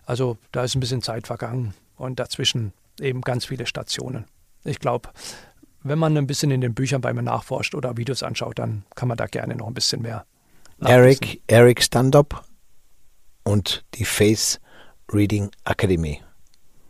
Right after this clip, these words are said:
Speaker 2: Und schaut's mal rein, gibt's ein paar interessante Tutorials auch, YouTube-Videos und vor allem eine ganze Menge Kurse auch. Ähm,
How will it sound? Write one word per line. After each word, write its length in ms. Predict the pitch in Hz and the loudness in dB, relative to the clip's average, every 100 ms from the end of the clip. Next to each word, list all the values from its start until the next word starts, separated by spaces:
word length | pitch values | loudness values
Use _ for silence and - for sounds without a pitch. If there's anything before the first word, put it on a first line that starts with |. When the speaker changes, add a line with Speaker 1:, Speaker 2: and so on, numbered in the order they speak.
| - - | -20 -14
Speaker 2:
Und 160 | - 95 | -6 2
schaut's 220 | 104 - | 4 6
mal 140 | 120 | 4
rein, 320 | 101 95 117 143 | 4 4 4 2
gibt's 340 | 131 - - | -2 0 0
ein 140 | 143 | 0
paar 160 | - 117 | 4 4
interessante 580 | 107 131 113 127 - 120 | 4 4 4 4 2 0
Tutorials 640 | 104 - 120 135 131 - | 2 6 8 10 8 6
auch, 180 | 123 110 | 4 4
YouTube-Videos 840 | 120 117 127 117 117 123 123 - - - - - | 2 4 4 4 2 4 4 2 -2 -8 -16 -8
und 120 | 120 | -4
vor 120 | - 110 | 2 2
allem 180 | 117 110 | 4 2
eine 160 | 101 | 0
ganze 340 | - 104 120 117 | 0 0 2 2
Menge 440 | 107 104 101 98 - - - | 2 2 2 2 -2 -16 -10
Kurse 420 | - 131 147 110 87 | -2 2 4 4 6
auch. 320 | 117 151 - - - - - | 4 4 -2 -12 -18 -20 -2
Ähm, 460 | 104 110 107 101 | 4 6 6 4